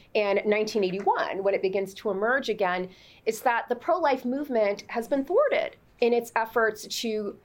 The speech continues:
have a constitutional amendment that would basically abolish abortion. And so they change tactics and begin a different set of strategies, and the incremental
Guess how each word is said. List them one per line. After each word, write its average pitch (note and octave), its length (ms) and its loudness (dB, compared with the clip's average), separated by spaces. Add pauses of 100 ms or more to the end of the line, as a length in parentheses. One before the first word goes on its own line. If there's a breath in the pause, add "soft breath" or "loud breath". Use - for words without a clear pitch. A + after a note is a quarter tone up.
have B3 340 0
a A3+ 120 4
constitutional A#3 760 -2
amendment G3+ 560 0
that F#3 240 0
would F3+ 160 -2
basically F#3 540 -2
abolish F3 480 0
abortion. F#3 400 -2
And G3 120 -6
so G#3+ 320 2 (300 loud breath)
they B3+ 100 2
change C#4+ 380 -4
tactics A#3 560 -2
and G3+ 160 -4
begin A3 460 -2
a G3+ 60 2
different F#4+ 420 -4
set G#3 180 0
of F#3 80 -2
strategies, F3 560 -2
and F#3 140 -2
the A#3 160 -4
incremental A#3+ 680 -2